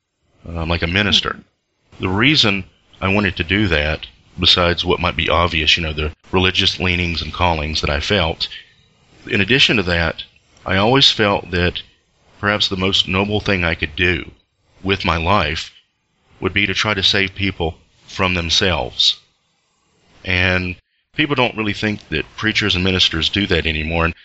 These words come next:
Speaker 1: and frankly, in a lot of cases, they don't. In a lot of cases, they're the problem now. But there were better times back then. I feel that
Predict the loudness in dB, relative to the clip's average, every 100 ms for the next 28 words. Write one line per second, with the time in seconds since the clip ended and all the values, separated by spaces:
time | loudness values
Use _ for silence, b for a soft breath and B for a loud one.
0 | b -6 -4 -2 0 0 2 2 2 0
1 | -2 -2 0 0 -2 -2 0 -2 -4 -6
2 | -6 -8 -14 -2 2 4 2 2 0 2
3 | 2 0 0 0 2 2 0 -4 -4 -4
4 | -4 0 0 0 -6 _ _ -2 2 2
5 | 2 2 2 0 0 0 0 0 0 0
6 | -2 -2 0 0 -4 -8 _ _ _ _
7 | -4 -2 0 0 2 4 4 2 2 2
8 | 0 2